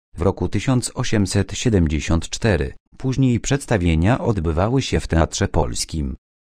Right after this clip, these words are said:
Obecny gmach powstał w roku tysiąc osiemset siedemdziesiątym dziewiątym i do momentu wybudowania opery w Poznaniu,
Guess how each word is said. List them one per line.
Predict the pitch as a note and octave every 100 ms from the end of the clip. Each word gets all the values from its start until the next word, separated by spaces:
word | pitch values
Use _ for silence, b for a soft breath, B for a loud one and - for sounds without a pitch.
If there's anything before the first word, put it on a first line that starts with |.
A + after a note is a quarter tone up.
| _
Obecny | G2+ A2+ C#3 A#2+ E2
gmach | F2 A2+ -
powstał | - C#3+ - A#2 E2
w | D2+
roku | F#2 - F#2
tysiąc | G#2 C3+ B2 -
osiemset | C3 - G#2 F#2 G2 -
siedemdziesiątym | G#2 B2 G2 F2+ F#2+ D#2+ C2+ E2+ D2
dziewiątym | C#2+ E2 A2+ A#2 G#2+ A2 G2+ -
i | F2+
do | E2+
momentu | C#2+ D#2 A#2 A2+ G2+
wybudowania | E2+ F2 F2+ E2+ G#2+ C3+ F#2+
opery | D#2 A#2+ A2
w | G2+
Poznaniu, | - G#2+ E2+ D2 A1+ -